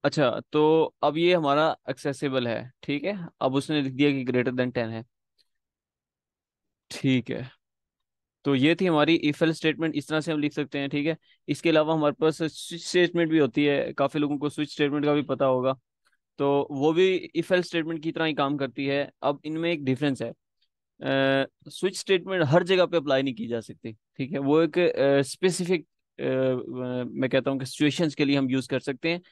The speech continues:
but if else स्टेटमेंट ऐसी स्टेटमेंट है जो हर जगह पे यूज़ की जा सकती है। मैं आपको स्विच स्टेटमेंट के बारे में बता देता हूँ।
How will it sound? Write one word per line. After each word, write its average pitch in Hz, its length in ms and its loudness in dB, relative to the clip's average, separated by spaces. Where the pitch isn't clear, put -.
but 165 160 2
if 190 160 0
else 202 120 4
स्टेटमेंट 165 420 -2
ऐसी 147 240 0
स्टेटमेंट 147 400 -2
है 147 60 -2
जो 135 140 -2
हर 135 140 2
जगह 131 200 2
पे 120 120 -6
यूज़ 117 160 -8
की 120 140 -10
जा 117 120 -6
सकती 117 300 -8
है। 113 80 -6
मैं 139 80 4
आपको 143 500 2
स्विच 151 240 -2
स्टेटमेंट 147 340 2
के 143 60 2
बारे 139 200 2
में 139 100 0
बता 127 200 2
देता 127 220 -2
हूँ। 139 120 -6